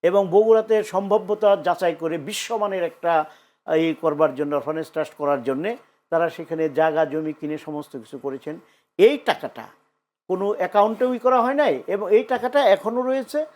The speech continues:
সম্ভবত এটা এখন বেড়ে দশ কোটি টাকার পর্যায়ে হয়েছে। এটা intentionally শুধুমাত্র রাষ্ট্রযন্ত্রকে ব্যবহার করে মিথ্যা অপবাদ দিয়ে দেশনেত্রী বেগম খালেদা জিয়াকে, আহ, রায় দিয়ে তারপরে।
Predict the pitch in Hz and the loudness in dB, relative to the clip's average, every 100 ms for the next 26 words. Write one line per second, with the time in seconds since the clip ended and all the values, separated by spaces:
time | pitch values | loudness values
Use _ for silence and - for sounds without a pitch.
0 | _ _ - 240 302 311 285 269 233 233 | _ _ 2 2 4 2 4 0 2 2
1 | 202 214 214 170 190 220 190 220 - 185 | 2 0 -2 0 4 4 4 0 -4 -10
2 | 180 156 147 143 123 127 117 _ _ _ | -4 -2 -2 -4 -4 -6 -6 _ _ _
3 | - 254 262 - - _ _ _ - 160 | 2 2 2 -10 -18 _ _ _ -10 -8
4 | - 240 - 185 180 160 269 294 233 233 | -4 -4 -4 -8 -8 -2 -2 -2 -2 -2
5 | 175 131 - 175 170 165 - 131 101 _ | -2 -4 -6 -4 0 0 -2 -8 -8 _
6 | _ 170 190 - 214 190 196 190 202 175 | _ 0 0 0 0 0 -2 -2 0 2
7 | 208 233 226 - 165 113 - _ _ 143 | 6 6 4 0 -4 -6 -10 _ _ -4
8 | 240 - - 240 220 240 233 262 202 190 | -4 -2 2 4 6 4 6 4 2 -4
9 | 120 - _ _ _ - 160 - 135 139 | -6 -8 _ _ _ -14 -12 -10 -12 -10
10 | 131 127 117 131 113 117 110 107 - 92 | -8 -10 -12 -10 -10 -10 -14 -16 -14 -16
11 | - _ _ _ 117 110 107 110 120 156 | -18 _ _ _ -10 -10 -10 -6 4 4
12 | 165 139 120 98 - - | 4 -2 -6 -8 -14 -20